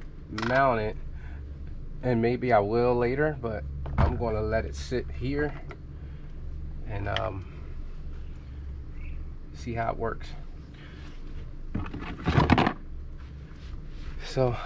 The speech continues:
that'll do it for this part. I'm gonna go ahead and cut the lines and get my lines together.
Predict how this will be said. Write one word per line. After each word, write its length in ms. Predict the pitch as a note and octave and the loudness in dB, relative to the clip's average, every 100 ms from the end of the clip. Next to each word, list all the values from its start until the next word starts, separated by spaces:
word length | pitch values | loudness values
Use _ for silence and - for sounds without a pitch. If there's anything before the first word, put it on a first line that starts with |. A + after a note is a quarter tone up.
| - - - - | -6 -8 -8 4
that'll 260 | B2 B2+ A#2+ | 6 8 8
do 220 | C3 C#3 | 8 6
it 80 | A#2+ | 6
for 160 | A2+ | 0
this 260 | G#2 C#3+ C#3+ | 4 4 4
part. 380 | - D#3+ E3 - - - - - - - - - - - | 0 0 0 -2 -10 -10 -10 -8 -8 -8 -8 -8 -10 -6
I'm 80 | G#2 | -6
gonna 80 | G2+ | 0
go 140 | A2+ | 2
ahead 200 | A#2 A#2 | 4 2
and 100 | G2+ | 0
cut 200 | - A#2+ | -2 -2
the 60 | G#2+ | 0
lines 560 | A2 A#2 A#2 A#2 A2 | 4 4 2 -2 -4
and 260 | G#2 G2 F#2+ - - - | -4 -2 -4 -6 -8 -6
get 140 | - - | -6 -4
my 140 | A2 | -4
lines 360 | G2+ G#2 G#2+ G2+ | -2 0 -2 -4
together. 440 | G#2 A#2+ B2 B2 | -2 2 2 0